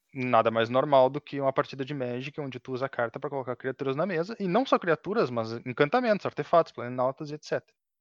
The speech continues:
E tu também pode utilizar cartas pra remover essas permanentes da mesa. Então essas remoções também podem acabar gerando card advantage pra ti.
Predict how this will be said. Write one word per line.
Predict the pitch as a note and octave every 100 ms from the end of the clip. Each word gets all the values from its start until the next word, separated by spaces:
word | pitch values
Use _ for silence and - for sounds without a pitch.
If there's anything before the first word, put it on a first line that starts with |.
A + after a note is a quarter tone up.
| _ _ -
E |
tu | B3
também | - B3 C4
pode | - E3 C#3+
utilizar | - D#3 C3 C#3
cartas | - C#3+ G#3 -
pra | - -
remover | C#3 E3+ G3 C#3 D3 A#3 F#3+ -
essas | B2+ C3 C3+
permanentes | - C3 C3 B2 B2 B2
da | C3
mesa. | C3+ C3+ - _ _ _ _ _ _ -
Então | F3 G3 G#3
essas | G3 G#3 -
remoções | F#3+ D#3 C3+ - F3+ G#3+ -
também | G3 G3+ E3 E3+ C4 G#3+ -
podem | E3 D#3+ G#3 G#3+
acabar | G3+ F#3+ C#3+ C#3+ D#3+
gerando | E3 D3+ E3
card | D#3+ D#3 D#3+
advantage | F3 D#3+ D3 D3
pra | C#3+ F3
ti. | - C#3